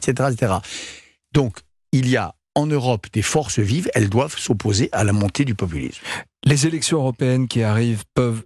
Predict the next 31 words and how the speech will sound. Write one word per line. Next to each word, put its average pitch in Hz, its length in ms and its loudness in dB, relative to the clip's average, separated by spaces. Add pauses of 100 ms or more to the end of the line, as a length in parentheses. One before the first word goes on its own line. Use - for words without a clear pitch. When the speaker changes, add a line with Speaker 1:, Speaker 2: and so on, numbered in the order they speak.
Speaker 2:
sauver 123 440 2
l'Europe 170 420 -2 (300)
ou 135 100 4
la 131 140 2
voir, 135 420 0
euh, 113 160 2 (420)
se - 140 2
désintégrer ? 131 640 0 (640)
Speaker 1:
Eh 131 40 4
ben, 113 160 4
les 131 100 2
deux, 101 300 0
mon 101 280 2
général. 87 540 0
Les 113 160 4
deux 123 160 0
peuvent 123 180 -4
se - 100 -2
passer 107 460 0
et 127 60 0
c'est - 160 -2
pour 104 200 -4
ça 143 160 0
que 117 100 0
moi, 113 180 2
je 117 100 -6
me 110 100 2
suis 101 160 -2
mis 117 120 2
en 110 80 0
mouvement. 85 400 -2